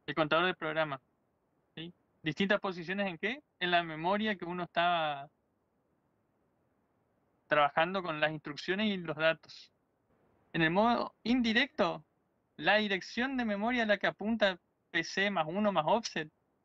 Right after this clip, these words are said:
que era lo que obteníamos en el modo relativo del P C, ahora no es lo que contiene el dato, sino que contiene la dirección de memoria donde vamos a ir a buscar el dato o donde vamos a ir a guardar el dato.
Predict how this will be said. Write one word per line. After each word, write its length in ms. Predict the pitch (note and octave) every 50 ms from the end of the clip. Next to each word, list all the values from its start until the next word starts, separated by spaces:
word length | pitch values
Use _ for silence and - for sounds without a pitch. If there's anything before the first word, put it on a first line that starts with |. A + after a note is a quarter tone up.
| _ _ _
que 100 | - D#3
era 200 | E3 F3 E3+ D#3
lo 320 | D3+ D3 D#3 D#3 D#3 D3+ D3
que 80 | -
obteníamos 520 | D#3 D3 - D3 D3 D3+ E3 F3+ F3+ F3 D#3+
en 80 | D#3+ D3+
el 80 | D3
modo 340 | D3 D3+ E3+ F3 F3 E3+ D#3+
relativo 400 | D#3 D3+ D3 C#3+ - - F3 F#3
del 80 | F3+ E3+
P 120 | - D3
C, 240 | - - F#3+ G#3+ B3+ _ _ _ _ _ _ _ _ _ _ _ _
ahora 340 | - - D3+ F3+ G#3+ A3+ G#3+
no 300 | F#3+ F#3+ G3+ G#3+ A3+ A3+
es 180 | A3+ A#3 A#3+ A#3
lo 100 | A3+ G#3+
que 120 | G#3 G3
contiene 400 | - G3+ F#3 F3 - G#3 G#3+ A3+
el 80 | G#3+ F#3+
dato, 360 | F3+ G#3+ A#3+ - - C4 C4+ B3+
sino 300 | - - F#3+ F3+ F#3+ G3
que 140 | G#3+ G#3+ -
contiene 520 | - F#3 E3+ D#3 - - G#3 A3 B3 A#3
la 100 | A3 G#3
dirección 560 | G3 F#3+ F3+ F3 D#3+ - - - G#3 A3 A#3
de 60 | A3+
memoria 580 | A3 G#3 G3+ G3 G3 G#3 A3+ A#3 B3 B3+ B3+ D#4 - _ _ _ _ _ _ _ _ _ _ _ _ _ _ _ _ _ _ _ _ _
donde 320 | - G3 A3 A#3+ B3 A3
vamos 300 | G#3+ G#3 G#3 G#3 G3+ G3
a 40 | F#3+
ir 120 | F#3+ F#3+ G3
a 20 |
buscar 280 | F#3 F3 - - F3+ F3+
el 120 | E3+ D3+
dato 400 | D#3+ F3 F#3+ - - A#3+ A#3 A#3
o 220 | - - D#3 D3+
donde 180 | D#3+ F3 F3 F3
vamos 240 | F3 F3+ F3+ F3+ F3+
a 80 | - F3
ir 120 | F3 F#3
a 40 | F#3
guardar 420 | F3 D#3 D3+ D3 C#3 D3 D#3+ E3
el 100 | D3 B2+
dato. 280 | - C#3 C3+ _ - -